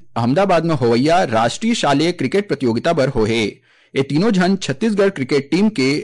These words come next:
प्रतिनिधित्व करही। अंडर फोर्टीन में मोहम्मद असद और अंडर सेवनटीन में आदित्य यादव और देवाशीष सिंह के चयन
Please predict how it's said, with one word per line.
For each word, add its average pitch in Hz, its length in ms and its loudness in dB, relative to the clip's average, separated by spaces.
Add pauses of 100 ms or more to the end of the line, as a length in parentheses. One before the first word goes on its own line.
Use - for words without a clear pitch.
प्रतिनिधित्व 120 520 -2
करही। 107 500 -2 (300)
अंडर 185 340 0
फोर्टीन 190 460 0
में 185 160 2
मोहम्मद 117 520 0
असद 202 380 -2 (220)
और 151 220 0 (100)
अंडर 175 300 2
सेवनटीन 135 600 0
में 170 200 2 (120)
आदित्य 135 400 0
यादव 120 360 2
और 131 260 0
देवाशीष 120 600 0
सिंह 208 260 0
के 165 140 -2
चयन 131 280 -2